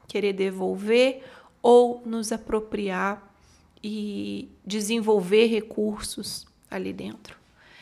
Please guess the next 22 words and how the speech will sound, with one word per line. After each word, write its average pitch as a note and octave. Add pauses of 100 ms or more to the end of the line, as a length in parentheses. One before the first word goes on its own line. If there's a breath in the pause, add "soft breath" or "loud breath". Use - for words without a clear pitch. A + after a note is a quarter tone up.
(220 loud breath)
Essa C4
é C#4
uma D4+
das A#3
análises G#3 (200)
possíveis G#3+
do, G3
do F#3
filme, F#3+ (560 loud breath)
mas A3+
ali C#4+
também B3+
me B3+
chama B3+
a -
atenção A#3+
o A#3+
quanto D#4+
sempre C4+
há A#3+ (640 loud breath)
aquele C4+
pra B3+